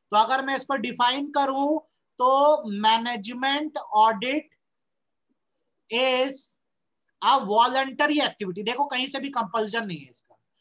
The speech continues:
Voluntary activity where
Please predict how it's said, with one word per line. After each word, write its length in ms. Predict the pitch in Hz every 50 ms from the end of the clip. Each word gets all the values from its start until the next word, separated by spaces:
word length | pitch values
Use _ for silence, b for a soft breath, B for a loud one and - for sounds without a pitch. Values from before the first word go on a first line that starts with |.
| b b b _ _
Voluntary 760 | 165 180 208 226 233 247 247 247 240 214 269 269 269 285 302 302
activity 680 | 254 233 - _ - 247 233 226 214 170 180 185 170 165 180 - _ _ _ _ _ _ _ _ _ _ _ _ _ _ _ _ _ _ _ _ _ _ _ _ _ _ _ _ _ _ _ _ _ _ _ _ _ _ _ _ _ 165
where 600 | 160 156 202 233 262 262 247 226 208 208 226